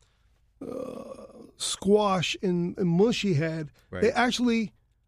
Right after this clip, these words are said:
Speaker 1: lose faith in parents operating schools.
Speaker 2: Well, who's gonna do better?
Speaker 1: Exactly.
Speaker 2: That's who's gotta do it.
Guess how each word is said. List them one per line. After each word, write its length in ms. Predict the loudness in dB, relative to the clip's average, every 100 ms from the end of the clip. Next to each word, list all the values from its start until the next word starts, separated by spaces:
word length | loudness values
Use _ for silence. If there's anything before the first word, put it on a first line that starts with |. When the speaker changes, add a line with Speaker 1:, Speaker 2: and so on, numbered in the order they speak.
| _ _ _ _ _ _ _ _ _
Speaker 1:
lose 280 | 2 2 2
faith 440 | 4 4 4 0
in 120 | -2 2
parents 400 | 2 2 0 -6 _
operating 500 | -2 0 2 2 0
schools. 480 | -2 -2 0 0 -4
Speaker 2:
Well, 140 | -6 -6
who's 220 | -8 -8
gonna 180 | -8 -6
do 160 | -6
better? 400 | -6 -6 -6 -10 -18 -20 -20 _
Speaker 1:
Exactly. 520 | -2 2 0 0 0
Speaker 2:
That's 20 | -2
who's 120 | -4
gotta 240 | -6 -6 -6
do 200 | -6
it. 100 | -8